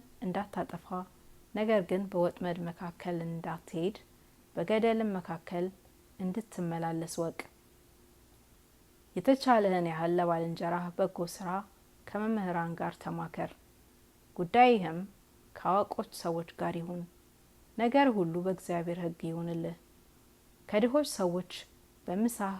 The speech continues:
ይቀመጡ፣ ምሳህም እግዚአብሔርን በመፍራት ይሁን። ሥራው በብልሃተኛ እጅ ይከናወናልና የአሕዛብንም አለቃ በቃሉ ጥበብ ያመሰግኑታል።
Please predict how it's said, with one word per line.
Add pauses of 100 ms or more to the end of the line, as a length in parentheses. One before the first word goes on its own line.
ይቀመጡ፣ (640)
ምሳህም (1000)
እግዚአብሔርን
በመፍራት
ይሁን። (1400)
ሥራው
በብልሃተኛ (480)
እጅ (100)
ይከናወናልና (720)
የአሕዛብንም (120)
አለቃ (140)
በቃሉ (240)
ጥበብ (340)
ያመሰግኑታል።